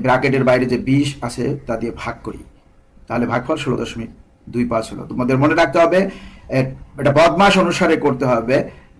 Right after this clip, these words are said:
অর্থাৎ গুণ ভাগ, বা, বা, বন্ধনীর কাজ আগে করবে, তারপরে বন্ধনীর মধ্যে গুণ আছে, গুণের কাজ আগে করবে, তারপরে যোগ বিয়োগের কাজ। চলো আমরা একটু প্র্যাকটিক্যালি দেখি। এখানে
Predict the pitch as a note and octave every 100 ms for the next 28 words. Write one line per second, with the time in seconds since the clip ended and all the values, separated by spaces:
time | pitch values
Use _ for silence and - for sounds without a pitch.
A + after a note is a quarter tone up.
0 | A#2 B2 B2+ B2 - - - B2 C3+ F#3
1 | E3 D#3+ D3 C3+ C#3 C3 C#3+ D3 D3+ E3
2 | E3+ E3 E3 D#3 D#3 E3+ F3 F#3+ A3 D3+
3 | C#3 C3+ C3+ C#3 C#3 C#3+ D3 D3 B2 D3+
4 | D#3+ D#3+ F3 C#3 C#3 B2+ C3 B2+ C3+ C3+
5 | C#3+ F#3 F#3 C3 A2+ A2+ A#2 G2+ G#2+ G2+
6 | G#2 - G#2 - - - - - _ _
7 | _ _ _ _ - - - - - -
8 | F3+ D#3+ D#3+ D3+ D#3 D3 D3+ C3 D3 C#3+
9 | C3+ D3 C3 B2+ A2+ G#2 - - - -
10 | - - - - - - - D#3 G3 F#3+